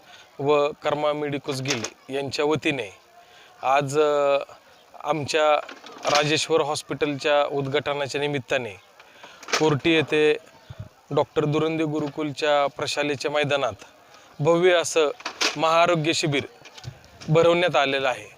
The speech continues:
या शिबिरामध्ये प्रामुख्याने हृदयरोग तपासणी, त्वचारोग तपासणी,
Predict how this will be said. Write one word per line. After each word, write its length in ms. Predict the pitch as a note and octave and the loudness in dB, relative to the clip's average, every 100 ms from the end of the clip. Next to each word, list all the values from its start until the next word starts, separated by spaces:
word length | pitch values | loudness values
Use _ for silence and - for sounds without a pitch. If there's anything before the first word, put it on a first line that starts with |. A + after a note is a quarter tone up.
| - - - - C#3 | -20 -20 -20 -12 -2
या 400 | D#3+ E3 E3 D#3+ - - - _ - | 2 4 4 2 -2 -16 -20 _ -12
शिबिरामध्ये 640 | - E3 D#3+ D#3+ E3 D#3 E3 | -4 0 2 2 0 -2 -2
प्रामुख्याने 840 | F3 D#3+ E3+ D3+ E3 C#3+ A2 F#2+ - _ - - - C#3 | 0 0 -2 -4 -2 -2 -4 -10 -20 _ -20 -20 -14 -4
हृदयरोग 460 | D3 D#3 D#3+ D#3+ - | 0 4 4 4 0
तपासणी, 500 | D#3+ D#3 - C3 A#2+ - _ - - | -2 -2 -4 -8 -10 -14 _ -20 -6
त्वचारोग 400 | D#3 D3 E3 D#3 - | -4 0 2 2 0
तपासणी, 440 | D3+ D3 - B2+ | -2 -2 -4 -8